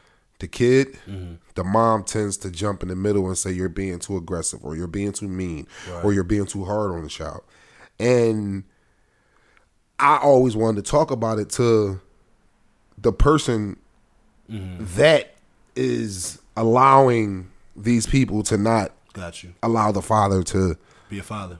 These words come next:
Speaker 1: Yeah, be the disciplinary. You know what I mean? Because, again, I always tell people, I think at the beginning, the, the first five, no, I'm gonna,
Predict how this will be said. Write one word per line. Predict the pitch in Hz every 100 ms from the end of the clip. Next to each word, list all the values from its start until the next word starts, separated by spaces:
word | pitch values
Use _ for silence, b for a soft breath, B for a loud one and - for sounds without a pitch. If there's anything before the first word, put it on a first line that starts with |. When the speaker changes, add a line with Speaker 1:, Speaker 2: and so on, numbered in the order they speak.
| 107 - _ _ _ _ _ -
Speaker 1:
Yeah, | 180 294 294 143
be | 117
the | 220
disciplinary. | 185 269 - 165 151 107 76 B B
You | 160
know |
what | 190
I |
mean? | 180 185
Because, | 170 190 165
again, | 151 143 165 151
I | 143
always | 156 151 143 131
tell | - 139 127
people, | 127 104
I | 120
think | 120 127 113
at | 104
the | 98
beginning, | 98 120 139 127 -
the, | 101
the | 82
first | 95 - 147 143 - - b b b b b b b b _ _ _
five, | - - 127 131 127 120 -
no, | 117
I'm | 104
gonna, | 127